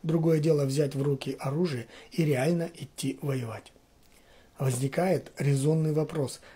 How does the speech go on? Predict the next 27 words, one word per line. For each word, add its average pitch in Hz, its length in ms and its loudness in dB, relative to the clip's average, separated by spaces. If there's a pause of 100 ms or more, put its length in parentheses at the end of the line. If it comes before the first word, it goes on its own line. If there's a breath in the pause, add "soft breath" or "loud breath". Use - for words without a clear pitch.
(100)
как 156 320 -2
нашему 143 420 0
Кыргызстану 151 680 -2 (180 loud breath)
обеспечить 147 580 0
себе 139 380 -2
безопасность. 139 720 -4 (500 soft breath)
На 156 120 4
мой 156 180 4
личный 160 380 2
взгляд, 135 340 -4 (300 loud breath)
просто 170 400 2
не 143 120 4
нужно 165 360 6
дёргать 131 360 0
судьбу 139 540 -2
за 139 140 0
усы. 131 340 -2 (480 loud breath)
Нужно 185 260 4
следовать 165 440 4
здравому 143 640 -2
смыслу. - 480 -6 (320 loud breath)
А 170 80 -4
это 208 240 4
выглядит 151 460 4
примерно 147 440 0
так. 123 220 -10 (640)
А. 143 240 2